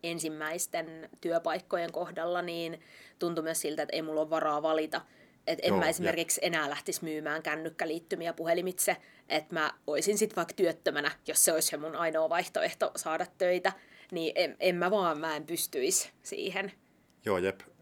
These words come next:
Speaker 2: Eikä, eikä kyllä niinku mäkkärin kassalle ei, ei sais.
Speaker 1: Joo,
Speaker 2: Tai että aika
Speaker 1: ei.
Speaker 2: monet on aloittanut niinku jostain Hesen tai mäkkärin
Speaker 1: Joo,
Speaker 2: kassalta.
Speaker 1: ei, huhu.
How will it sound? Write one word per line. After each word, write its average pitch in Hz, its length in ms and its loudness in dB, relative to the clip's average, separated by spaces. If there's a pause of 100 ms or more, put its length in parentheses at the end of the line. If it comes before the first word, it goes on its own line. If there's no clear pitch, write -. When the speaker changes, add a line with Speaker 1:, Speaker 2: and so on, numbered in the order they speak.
(120)
Speaker 2:
Eikä, - 320 -8
eikä 95 180 -6
kyllä 90 220 -8
niinku 80 360 -10 (200)
mäkkärin 87 440 -6
kassalle 87 400 -6
ei, 85 300 -6
ei 87 160 0
sais. 78 480 -6 (140)
Speaker 1:
Joo, 185 240 0
Speaker 2:
Tai 165 80 4
että 170 120 2
aika - 120 4
Speaker 1:
ei. - 40 4
Speaker 2:
monet 107 220 4
on 92 80 4
aloittanut 85 460 0
niinku 78 180 -10
jostain 82 260 -10
Hesen 82 300 -10
tai 80 120 -8
mäkkärin 80 380 -8
Speaker 1:
Joo, 196 140 4
Speaker 2:
kassalta. 175 240 0
Speaker 1:
ei, 180 160 0
huhu. 180 400 -4